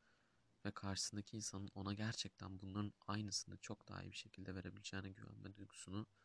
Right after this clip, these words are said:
pekiştiriyor bence. Yani aynı zamanda bir hayal kırıklığı ile harmanlanmış bir his bence kıskançlık. Yerine bakıp, başka birisiyle yaşadığı şeyleri görüp,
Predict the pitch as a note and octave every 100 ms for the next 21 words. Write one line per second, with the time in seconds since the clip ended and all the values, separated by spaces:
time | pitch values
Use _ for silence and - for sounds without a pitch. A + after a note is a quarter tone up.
0 | - - - - _ - - - - -
1 | G2+ F#2+ F2 G#2+ G#2+ A#2 - _ _ _
2 | _ _ _ _ _ _ _ - G2 G2+
3 | G2+ - _ _ _ - - - - -
4 | _ _ _ _ _ _ - G#2+ A2 A2
5 | A2 G#2+ G#2+ G#2 G2+ G2+ G#2+ - G2+ -
6 | - G#2 G2 F#2+ F#2+ F#2+ - _ _ _
7 | _ _ _ - - F#2+ F#2+ F#2+ F#2+ F#2+
8 | F#2+ G2 - - F#2+ - - - F#2+ G#2
9 | - - - F#2 - - - - - _
10 | - - _ - - - _ _ _ _
11 | G#2 G2 G#2 G2+ - - - - _ _
12 | _ - F#2+ - G2 G2 - G2 F#2+ -
13 | G2 F#2+ - F#2+ F#2+ G2 F2 F2+